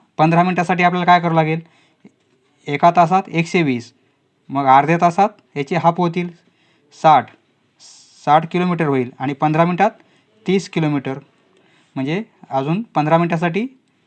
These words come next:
तीस किलोमीटर या-, यामध्ये ॲड होतील, म्हणजे ही बेरीज किती येईल? पाचशे दहा, पाचशे दहा किलोमीटर. पर्याय क्रमांक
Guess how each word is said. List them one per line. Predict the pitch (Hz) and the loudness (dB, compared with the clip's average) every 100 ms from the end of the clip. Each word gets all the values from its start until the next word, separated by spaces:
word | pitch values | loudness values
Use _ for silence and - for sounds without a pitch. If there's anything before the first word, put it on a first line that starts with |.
| _ _ _ - | _ _ _ -4
तीस | 175 175 | -4 -4
किलोमीटर | - 160 156 147 165 190 | -4 -2 -2 -2 -4 -6
या-, | 143 147 | -6 -4
यामध्ये | 151 151 156 175 - | 0 2 2 -2 2
ॲड | 165 165 | 4 4
होतील, | 151 147 147 160 - _ _ _ 135 | 0 -2 -8 -10 -20 _ _ _ -8
म्हणजे | 135 | -6
ही | 147 | -2
बेरीज | 160 175 175 | 0 -2 -2
किती | 190 180 | -4 -2
येईल? | 180 185 _ _ _ _ _ _ _ _ _ _ _ _ - | -4 -6 _ _ _ _ _ _ _ _ _ _ _ _ -6
पाचशे | 139 - 156 | -6 -4 -6
दहा, | 151 143 135 135 _ _ _ _ - - _ - _ _ - | -2 -2 -2 -6 _ _ _ _ -20 -20 _ -20 _ _ -10
पाचशे | 127 - 143 | -10 -8 -8
दहा | 135 127 127 190 _ - | -4 -4 -4 -8 _ -10
किलोमीटर. | 131 135 143 127 117 107 - _ _ - _ _ _ _ _ _ _ _ _ _ _ _ - | -6 -4 -4 -6 -8 -16 -18 _ _ -20 _ _ _ _ _ _ _ _ _ _ _ _ -10
पर्याय | 135 147 | -4 -4
क्रमांक | 151 147 139 | -2 -2 -2